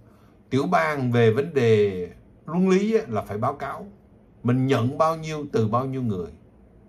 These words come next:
nhận bao nhiêu tiền thời gian nào. Rồi quỹ, ờ, tranh cử ghế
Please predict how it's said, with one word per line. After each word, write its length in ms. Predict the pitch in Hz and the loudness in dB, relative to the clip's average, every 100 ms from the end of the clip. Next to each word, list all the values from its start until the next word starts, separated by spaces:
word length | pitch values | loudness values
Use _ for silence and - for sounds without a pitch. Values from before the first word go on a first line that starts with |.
| - _ - _ _ _ - | -20 _ -20 _ _ _ -6
nhận 280 | 117 123 139 | 0 2 2
bao 160 | 156 160 | 0 -2
nhiêu 160 | 151 147 | -6 -6
tiền 300 | 120 104 95 | -2 -2 -4
thời 220 | 104 92 | -8 -8
gian 240 | 95 117 117 | -6 -4 -4
nào. 220 | 78 76 - _ _ - - - - - - | -6 -14 -20 _ _ -20 -20 -20 -20 -20 -4
Rồi 200 | 139 147 - | 4 4 4
quỹ, 480 | 147 196 254 127 123 | 2 4 4 2 2
ờ, 180 | 107 - - - - - - - | 0 -2 -18 -20 -20 -20 -20 -8
tranh 260 | 170 190 190 | -2 -2 -2
cử 380 | 127 120 170 185 175 | 0 0 0 -2 4
ghế 500 | 202 233 240 226 | 6 8 6 4